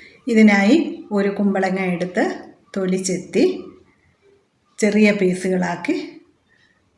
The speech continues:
നമുക്കെടുക്കാം. ഇത് നല്ലവണ്ണം കഴുകി എടുത്തതിന് ശേഷം ഒരു പാത്രത്തിലേക്കിട്ട്, ആ,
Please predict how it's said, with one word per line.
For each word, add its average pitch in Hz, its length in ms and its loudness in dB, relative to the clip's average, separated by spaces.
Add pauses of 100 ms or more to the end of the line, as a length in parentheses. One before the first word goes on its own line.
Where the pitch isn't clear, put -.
(160)
നമുക്കെടുക്കാം. - 600 -8 (4000)
ഇത് 220 220 4
നല്ലവണ്ണം 190 840 0
കഴുകി 190 600 0
എടുത്തതിന് 185 460 -6
ശേഷം 180 440 -4 (1000)
ഒരു 196 120 -4
പാത്രത്തിലേക്കിട്ട്, 180 920 -6 (1200)
ആ, 202 60 -12